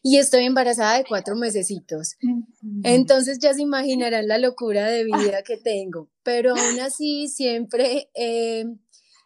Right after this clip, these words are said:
Speaker 1: hecho ejercicio desde antes de quedar embarazada por primera vez. Me propuse un día, voy a hacer ejercicio, entonces eso es lo que yo les transmito en mi cuenta. Es una cuenta
Speaker 2: Sí.
Speaker 1: muy variada.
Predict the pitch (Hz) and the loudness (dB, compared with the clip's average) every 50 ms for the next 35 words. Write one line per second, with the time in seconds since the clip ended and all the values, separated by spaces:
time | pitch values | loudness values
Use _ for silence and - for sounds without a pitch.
0 | _ _ - 254 254 247 - 240 226 214 214 185 - - 247 247 247 226 - 254 | _ _ 2 4 4 4 2 -2 -4 -4 -4 -8 -6 -6 -6 -6 -6 -4 -4 -4
1 | 233 226 214 208 196 190 202 190 190 190 190 190 185 208 202 202 220 220 - 208 | -4 -4 -4 -6 -4 -4 -4 -4 -4 -8 -10 -8 -8 -8 -4 -4 -4 -4 -2 -4
2 | 185 175 175 180 196 190 202 202 202 175 170 - 214 208 - 196 190 190 185 180 | -4 -4 -2 -2 -2 -2 -2 -4 -6 -8 -6 -6 -6 -6 -4 -8 -6 -6 -4 -4
3 | 180 180 190 214 220 226 220 220 214 208 208 - 214 202 196 - 208 190 180 202 | -2 2 4 4 4 4 4 4 0 0 0 2 0 0 2 2 2 2 2 2
4 | 202 208 220 220 247 247 254 254 247 - - - - - - - _ 220 226 226 | 2 2 4 4 6 6 6 4 4 0 -8 -16 -18 -20 -20 -4 _ 4 6 6
5 | 220 220 254 247 254 254 262 240 - 320 320 302 339 302 285 262 - 254 233 226 | 6 6 4 2 4 2 2 0 0 -4 -2 0 0 -2 -2 -2 -4 -4 -4 -2
6 | 214 226 233 247 - - _ _ _ _ _ _ - 269 262 285 277 311 311 - | -4 -4 -4 -6 -6 -12 _ _ _ _ _ _ 0 0 0 2 -2 -2 -2 -2
7 | 285 233 262 240 240 240 254 - 285 269 254 254 254 247 240 220 - - 233 233 | -2 -2 -2 0 0 -4 -2 -2 -4 -2 -2 -2 -2 -2 -4 -6 -6 -6 -6 -6
8 | 247 - - 254 247 240 240 - - - 247 226 196 180 - - 147 202 196 208 | -6 -4 -4 -2 0 0 -2 -4 0 2 2 2 2 -2 -4 -8 -8 -8 -8 -8
9 | 240 269 285 294 294 311 302 294 269 302 302 294 - 262 269 269 262 269 254 240 | -6 -6 -6 -6 -4 -2 -2 -2 -2 -2 -2 0 2 2 2 2 2 2 2 2
10 | 233 233 196 180 170 165 160 160 160 160 | 2 2 2 0 0 -2 -4 -6 -10 -12